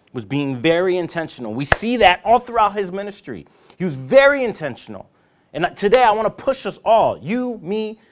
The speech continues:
anyone watching with you, I wanna push us all about intentional living. If we're gonna be on purpose, we have to be intentional about our living. He was very intentional. Jesus was intentional about his timing.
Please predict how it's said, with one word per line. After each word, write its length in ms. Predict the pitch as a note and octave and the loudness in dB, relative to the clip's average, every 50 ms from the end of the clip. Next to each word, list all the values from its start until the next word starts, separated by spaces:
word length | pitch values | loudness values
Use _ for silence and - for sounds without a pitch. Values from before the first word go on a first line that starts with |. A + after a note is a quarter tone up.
| _ _ _ _ - | _ _ _ _ -4
anyone 360 | G#3+ B3 B3+ B3 A#3 G#3+ G3 | -2 -2 0 0 -2 -2 0
watching 340 | F#3+ F3+ E3+ - F#3+ F3+ E3 | 0 -2 -2 -4 -8 -8 -8
with 200 | D#3+ D3 D#3 - | -8 -10 -12 -12
you, 180 | D3+ C#3+ C#3 - _ _ _ | -12 -12 -12 -14 _ _ _
I 40 | - | -6
wanna 160 | F3 G#3 G3+ | -4 -4 -4
push 260 | - - A3 G#3+ - | -4 -6 -14 -14 -14
us 100 | F#3+ D#3+ - - | -16 -18 -10 -4
all 340 | E3+ F#3+ G3 F3+ D#3 C3 - - | -2 0 0 0 0 -2 -4 -6
about 300 | C#3+ D#3 D#3 D3 - D3 | -4 -4 -4 -4 -4 -8
intentional 920 | E3 D#3+ D3+ - - G3 G3 F#3 - - - G3 F#3 F3 F3 E3+ D#3 A2 | -10 -10 -12 -14 -16 -16 -16 -16 -16 -14 -12 -10 -8 -6 -6 -6 -6 -8
living. 400 | A#2 C#3+ F3 F3+ D3 C#3+ B2 A#2 | -6 -4 -4 -4 -6 -8 -10 -10
If 120 | A#2+ - | -8 -6
we're 100 | D#3+ E3 | -6 -4
gonna 160 | E3+ F#3+ F#3 F3 | -2 -4 -4 -4
be 260 | F3+ F#3 F3+ F3 - _ | -6 -10 -10 -10 -12 _
on 300 | - F#3 G3 G3 F#3+ F#3+ F#3 | -6 -4 -4 -2 -4 -4 -6
purpose, 680 | - - - G#3 G3 G3+ _ D3 D3+ F3 - - _ _ _ _ _ _ _ _ _ _ _ _ _ _ | -10 -6 -4 -4 -4 -4 _ -8 -8 -8 -10 -18 _ _ _ _ _ _ _ _ _ _ _ _ _ _
we 140 | - D#3 D#3 | -10 -10 -6
have 220 | E3+ F3+ F3+ F3+ _ | -6 -6 -6 -4 _
to 80 | G3 | -6
be 480 | F3+ B2 - - D3+ C#3 F3+ F3+ E3+ - | -6 -6 -14 -16 -10 -8 -8 -8 -6 -8
intentional 920 | D#3+ D#3 D#3 - - - G3 G3 G3 - - E3+ D#3 D3 C#3+ D3+ E3 E3 _ _ _ _ _ _ _ _ _ | -10 -10 -10 -14 -12 -12 -12 -12 -12 -12 -12 -10 -8 -8 -8 -8 -10 -12 _ _ _ _ _ _ _ _ _
about 460 | - C3+ C#3 D3+ D3 D3 C#3 - _ _ _ - | -8 -2 0 2 2 2 0 -2 _ _ _ -4
our 320 | C#3+ D3 C#3+ C#3 C3 A#2+ - _ _ | -2 0 0 0 -2 -4 -8 _ _
living. 400 | - C#3 D3+ E3 E3 C#3 C#3+ A2+ | -6 -2 0 0 0 -2 -4 -6
He 160 | G2+ G#2+ E3+ F3+ | -4 -4 -4 -2
was 160 | D#3+ D#3 C3 | -2 -2 -2
very 300 | D3 F3+ F#3+ G3 G3+ F#3 | 0 0 0 0 -4 -6
intentional. 540 | E3 - - D#3 C#3 - - B2 A#2 G2+ - _ _ _ _ | -8 -8 -8 -8 -8 -8 -12 -12 -12 -12 -14 _ _ _ _
Jesus 320 | G2+ D#3+ G#3 G3+ A3 G#3 | -8 -8 -6 -6 -6 -8
was 220 | G3 G3 G#3 G3 F3+ | -2 -2 -2 -2 -2
intentional 580 | G3 F#3+ - - G3 F3+ - - G3 F#3+ F#3 | -8 -10 -8 -10 -12 -12 -10 -8 -6 -4 -4
about 280 | F3+ D3+ F3 D#3+ E3 D#3+ | -4 -4 -4 -4 -4 -4
his 200 | E3 F3 D#3+ - | -6 -12 -14 -14
timing. 520 | _ - - D#3 E3 D#3+ D3 B2+ E2+ - | _ -18 -14 -12 -12 -10 -10 -12 -14 -16